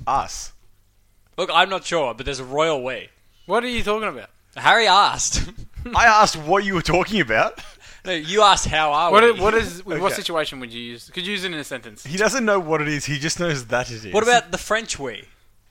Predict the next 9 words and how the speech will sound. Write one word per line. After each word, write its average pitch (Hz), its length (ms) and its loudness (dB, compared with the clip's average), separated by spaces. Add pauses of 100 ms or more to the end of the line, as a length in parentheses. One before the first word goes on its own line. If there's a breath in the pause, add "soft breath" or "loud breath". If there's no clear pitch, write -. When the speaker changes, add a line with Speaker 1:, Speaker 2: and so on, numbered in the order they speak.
(160)
Speaker 2:
That's 151 200 -10
yes. - 440 -8
Speaker 1:
Yeah. 151 60 -4
Speaker 3:
Okay, 139 200 -8 (260)
he's 156 220 -4
getting 151 220 0
off 127 140 -4
topic. 123 200 -4
Speaker 1:
Um, 156 320 -2